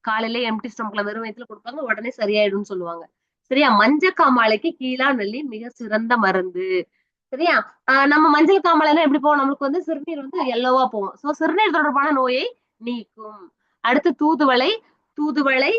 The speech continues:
சிங்கவள்ளி, ஞானப்பச்சிலை, இந்த மாதிரியான அதுக்கு பெயர்கள் உண்டு. So, தூதுவளைனாலும் சிங்கவள்ளி, ஞானப்பச்சிலைனாலும் தூதுவளை தான். சரியா? So, இதுல எப்படி கேள்வி கேட்டாலும் நமக்கு தெரியும். ஞானப்பச்சிலை,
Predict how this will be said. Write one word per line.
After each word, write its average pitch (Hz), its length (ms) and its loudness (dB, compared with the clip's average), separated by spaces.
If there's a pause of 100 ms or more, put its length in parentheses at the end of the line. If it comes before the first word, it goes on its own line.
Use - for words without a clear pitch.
(140)
சிங்கவள்ளி, 269 760 -4 (240)
ஞானப்பச்சிலை, 254 1000 -6 (520)
இந்த 262 160 -6
மாதிரியான 254 440 0
அதுக்கு 254 260 -4
பெயர்கள் 233 380 -2
உண்டு. 190 220 -12
So, 233 180 -10
தூதுவளைனாலும் 269 920 4 (420)
சிங்கவள்ளி, 294 600 4 (260)
ஞானப்பச்சிலைனாலும் 262 1160 0
தூதுவளை 214 440 -6
தான். 160 160 -14
சரியா? 320 300 -4 (380)
So, 277 80 -10
இதுல 277 240 -6
எப்படி 277 300 0
கேள்வி 294 280 0
கேட்டாலும் 277 300 -2
நமக்கு 269 220 -2
தெரியும். 202 380 -6
ஞானப்பச்சிலை, 262 880 -6